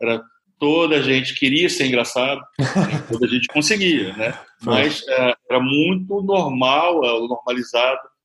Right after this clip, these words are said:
Speaker 1: o uso do humor, então tinha também ali o humor e a simplicidade, que era uma outra coisa que eu tinha muito no meu trabalho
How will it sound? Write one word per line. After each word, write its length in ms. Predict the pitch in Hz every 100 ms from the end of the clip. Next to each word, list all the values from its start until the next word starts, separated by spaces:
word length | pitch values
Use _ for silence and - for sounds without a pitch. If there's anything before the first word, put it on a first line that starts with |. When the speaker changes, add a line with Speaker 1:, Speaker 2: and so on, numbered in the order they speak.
| _
Speaker 1:
o 160 | 120 131
uso 160 | 127 123
do 160 | 123
humor, 420 | 117 113 127 180 185
então 140 | 127 -
tinha 220 | - 117
também 220 | 117 113 110
ali 260 | 110 107 107 _ _ _
o 180 | 120 120
humor 400 | 123 123 156 160 - -
e 80 | 180
a 40 |
simplicidade, 1000 | 185 - 202 208 214 220 202 185 160 117 -
que 60 |
era 100 | 127
uma 140 | 131 135
outra 320 | 147 160 151
coisa 420 | - 131 123 120 117
que 80 | -
eu 80 | 117
tinha 320 | - - 117 113
muito 320 | 117 127 120
no 100 | 110
meu 160 | 110 107
trabalho 460 | 113 120 120 131